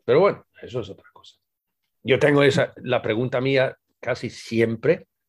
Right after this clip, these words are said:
cuando veo a uno nuevo, o sea, uno, es que digo, a la gente pregunto, es, "Mira, ¿y por qué, por qué está aquí? O sea, ¿por qué está este perro en esta casa?".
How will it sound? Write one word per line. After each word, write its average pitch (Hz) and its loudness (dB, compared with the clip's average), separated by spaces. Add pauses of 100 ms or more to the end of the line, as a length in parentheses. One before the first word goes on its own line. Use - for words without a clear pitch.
(100)
cuando 117 -6
veo 110 -4
a 107 -2
uno 107 -6
nuevo, 104 -4
o 113 -14
sea, - -10
uno, 107 -10 (720)
es 107 -6
que 123 -2
digo, 110 0
a 107 -12
la 104 -8
gente 110 -10
pregunto, 104 -6
es, 98 -12
"Mira, 101 -12
¿y 135 -6
por - -4
qué, 165 -4 (260)
por 135 -2
qué 160 -2
está - -4
aquí? 127 -12 (2500)
O - -20
sea, 95 -8
¿por 113 -6
qué 175 0
está 135 -2
este 131 -6
perro 131 -6
en 117 -4
esta 107 -8
casa?". - -16